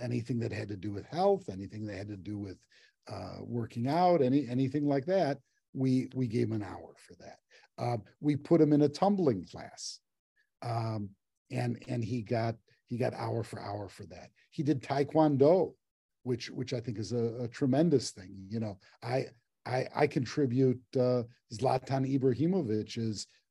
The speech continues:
you know, aerobatic skills, uh, to him living in a bad neighborhood, wanting to protect himself, and, and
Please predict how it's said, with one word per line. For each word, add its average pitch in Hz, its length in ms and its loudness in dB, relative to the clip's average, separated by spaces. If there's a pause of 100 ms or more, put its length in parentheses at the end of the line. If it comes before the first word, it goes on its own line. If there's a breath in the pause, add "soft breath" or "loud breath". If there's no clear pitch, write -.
(100)
you 123 160 0
know, 110 220 -6
aerobatic 131 800 2 (180)
skills, 202 720 6 (440)
uh, 127 280 2
to 135 140 4
him 147 200 4
living 143 300 8
in 143 120 6
a 120 60 -2
bad 131 300 2
neighborhood, 123 640 0 (400)
wanting 139 320 4
to 165 80 6
protect 135 420 0
himself, 113 560 -2 (460)
and, 151 380 4
and 156 440 4